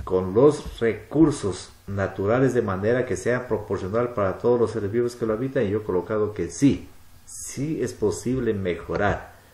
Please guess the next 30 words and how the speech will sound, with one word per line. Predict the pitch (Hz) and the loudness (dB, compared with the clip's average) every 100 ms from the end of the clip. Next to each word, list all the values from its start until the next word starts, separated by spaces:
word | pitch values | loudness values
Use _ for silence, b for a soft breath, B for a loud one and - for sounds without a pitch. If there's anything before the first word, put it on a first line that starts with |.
| B B | B B
la | 82 82 | -6 -4
relación | 87 98 98 85 - 117 135 139 b b b b b - | -2 0 0 -2 -4 0 0 -2 b b b b b -12
de | 82 85 | -4 -4
consumo | 87 85 82 - 123 80 - - - - - | -2 -4 -4 0 2 0 -6 -20 -20 -20 -6
con | 85 80 | -4 -4
los | 82 | -4
recursos | 87 80 - 113 104 101 - | -6 -8 -2 -2 -2 -8 -6
naturales | 82 - 90 92 80 - - - b b b b b b b | -6 -4 -2 0 -2 -8 -16 -18 b b b b b b b
de | 95 90 | -2 0
manera | 82 87 117 123 117 | 0 0 2 2 0
que | 90 | -2
sea | - 117 | -2 -2
proporcional | 113 104 - 82 - 76 85 131 117 - - | 0 0 0 -4 -4 -8 0 4 4 2 -4
para | 78 76 | -4 0
todos | - 160 | 8 10
los | 127 104 | 10 8
seres | 110 104 | 4 0
vivos | 101 113 101 | 2 2 0
que | 95 | -4
lo | 80 | -4
habitan, | 71 67 73 - | -6 -8 -10 -4
para | 101 87 85 | -2 0 -2
que | 85 | -4
no | 85 98 | -4 -4
esté | 107 - 202 104 - 85 | -4 -4 -2 -2 -2 -8
acumulada | 90 - - 85 78 82 90 101 117 120 104 | -8 -10 -6 -4 -4 -6 -4 -2 -2 -2 -2
el | 101 90 | -4 -4
consumo, | - 82 80 - 135 135 123 | -2 -2 -2 0 2 4 4
la | 95 | 4
destrucción | 87 82 - 82 - 113 139 | 2 0 -4 -8 -2 6 8